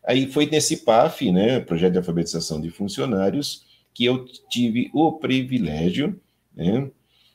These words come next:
de, é, conhecer as obras e conhecer pessoalmente dois grandes nomes da educação brasileira, né? O professor, é, José Claudinei Lombardi costuma dizer nas suas palestras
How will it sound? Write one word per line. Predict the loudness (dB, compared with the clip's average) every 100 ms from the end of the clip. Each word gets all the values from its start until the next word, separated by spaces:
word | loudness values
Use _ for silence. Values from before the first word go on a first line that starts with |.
| -20 -10
de, | -4 2 4 4 2 0 -4 -4
é, | 4 6 6 2
conhecer | 2 2 4 2 0 0 2 0 0
as | 0 0 2
obras | 4 4 4 -2 -6 -10 -6
e | -4
conhecer | -2 0 0 0 -4
pessoalmente | -2 -4 0 0 2 2 0 0 -2 -4 -12 _ _ _
dois | 0 2 2 0
grandes | -6 -2 2 2 2 2 0 -2
nomes | 0 2 4 4 4 0 -4
da | -2 0 0 -2
educação | -4 -4 -2 -2 -2 -4 -2 -2 0 -2 -4 _ _ -4
brasileira, | -2 0 -2 0 -2 -2 -6
né? | -8
O | -6
professor, | -6 -4 -4 -4 -8 -16 -14 -14 -6
é, | -2 0 0 -2
José | -6 0 -2
Claudinei | 2 -2 -2 -6 -6
Lombardi | -4 0 4 4 2 -8
costuma | -10 -8 -2 -2
dizer | -4 -8 -4 -2
nas | -2 -6
suas | -12 -10 -8
palestras | -6 0 0 0 -12 -12